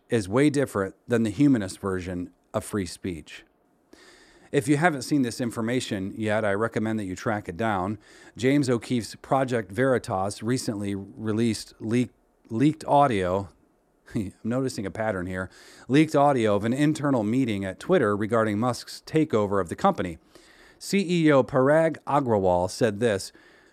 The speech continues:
quote, "Twitter is at, at its best when all diverse voices in the world feel safe and feel encouraged to engage in the public conversation.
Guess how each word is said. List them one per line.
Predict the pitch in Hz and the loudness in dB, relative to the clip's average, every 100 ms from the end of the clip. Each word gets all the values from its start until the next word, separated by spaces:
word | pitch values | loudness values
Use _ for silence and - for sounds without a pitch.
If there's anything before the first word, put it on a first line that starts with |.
| _ | _
quote, | 165 147 - | 4 4 2
"Twitter | - 190 226 226 | 4 6 6 4
is | - 170 170 | 4 2 2
at, | 131 139 - _ - | 0 -4 -4 _ -18
at | - 139 151 | 0 2 2
its | - | -2
best | 113 127 101 113 - | 2 4 4 0 -6
when | 120 120 | -4 0
all | - 143 160 | 4 4 4
diverse | 156 131 117 135 110 | 2 0 0 -2 -2
voices | 107 127 127 120 | -2 0 0 -2
in | 120 | -2
the | 113 | 0
world | 104 104 107 | 0 0 0
feel | 127 117 | -2 -2
safe | - 202 151 110 | -2 -2 -2 -2
and | 104 98 | -8 -4
feel | 127 | -4
encouraged | 113 - 180 135 104 - | -6 -4 -2 -2 -4 -6
to | 113 | -4
engage | 107 127 120 107 | -2 0 0 -2
in | |
the | 107 | -4
public | 101 101 95 104 | -4 -6 -6 -6
conversation. | 110 95 107 165 160 - 85 | -8 -8 -4 -2 -2 -2 -8